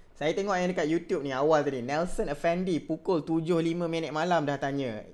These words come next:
Mi. Mi, tanya Mi. Okey, so kita tengok Mi. Mi, apa cerita Mi hari ni? M I, Mi Technovation Berhad. <clears throat> Okey. Oh, maybe saya melindungi chat sikit lah.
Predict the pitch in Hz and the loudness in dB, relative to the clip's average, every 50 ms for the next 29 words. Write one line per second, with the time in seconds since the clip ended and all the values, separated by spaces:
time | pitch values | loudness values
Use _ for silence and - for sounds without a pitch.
0 | - - - 127 135 180 240 269 254 202 151 117 107 113 - - - - - - | -16 -14 -10 -8 -4 -4 -2 -2 -2 -2 -4 -4 -4 -2 0 0 0 0 -2 -4
1 | - - - - - - - - - - - - - - - 120 139 180 202 190 | -6 -10 -16 -18 -20 -20 -18 -18 -20 -20 -20 -20 -20 -18 -12 -8 -6 -4 -4 -4
2 | 160 123 107 127 127 139 143 139 143 139 135 117 107 95 - 110 104 - 127 123 | -4 -2 -2 -2 -2 -2 -2 -4 -4 -4 -4 -4 -6 -6 -6 -6 -6 -6 -8 -10
3 | 117 - 139 131 131 104 101 117 120 113 104 104 101 104 110 110 - - - - | -8 -6 -6 -6 -4 -6 -4 -4 -4 -4 -6 -8 -10 -14 -16 -18 -20 -18 -18 -16
4 | - 113 120 147 160 151 135 120 113 113 - - - 151 135 135 - 143 127 127 | -12 -8 -6 -4 -4 -4 -4 -4 -6 -6 -6 -4 -2 0 0 0 0 -2 -4 -6
5 | - - 131 123 117 113 117 117 113 113 110 110 110 104 107 104 101 101 104 - | -6 -6 -4 -4 -4 -4 -4 -6 -6 -4 -4 -4 -4 -6 -6 -8 -10 -12 -14 -16
6 | - - - - - - _ - - - _ _ _ - - 110 120 127 117 - | -18 -20 -20 -20 -20 -20 _ -20 -20 -20 _ _ _ -10 -8 -6 -6 -6 -8 -8
7 | - 127 127 120 110 107 104 110 123 143 151 156 151 - - 139 98 127 139 127 | -6 -4 -2 -2 -2 -4 -4 -4 -4 -4 -4 -4 -4 -4 -4 -6 -4 -2 -2 -2
8 | 117 139 139 147 151 - - 170 147 135 123 123 120 117 120 131 107 - - - | -2 -2 -2 -2 -4 -4 -6 -6 -6 -6 -6 -6 -8 -8 -8 -8 -8 -10 -10 -14
9 | - - - - - - - - 143 135 123 117 101 92 92 92 - - - - | -18 -20 -18 -18 -20 -20 -18 -16 -16 -14 -14 -14 -16 -16 -18 -20 -20 -20 -20 -20
10 | - - - - - - - - - - - - - - - - - - - - | -20 -20 -20 -20 -20 -20 -20 -20 -20 -20 -20 -20 -20 -20 -20 -20 -20 -20 -20 -20
11 | - - - - - - - - - - _ _ _ - - _ _ _ _ _ | -20 -20 -20 -20 -20 -20 -20 -20 -20 -20 _ _ _ -20 -20 _ _ _ _ _
12 | _ - _ _ - - 156 175 220 247 240 - - - - - - - - - | _ -20 _ _ -12 -8 -6 -6 -6 -8 -10 -16 -20 -20 -20 -20 -20 -20 -20 -20
13 | - - - 110 110 107 113 120 127 131 - 127 120 120 117 117 117 117 117 113 | -20 -12 -10 -10 -8 -8 -4 -2 -2 0 0 0 0 -2 -2 -4 -6 -6 -6 -6
14 | 117 113 117 117 113 - - 107 101 - - 107 92 101 | -6 -6 -8 -10 -8 -8 -8 -8 -8 -8 -10 -10 -10 -8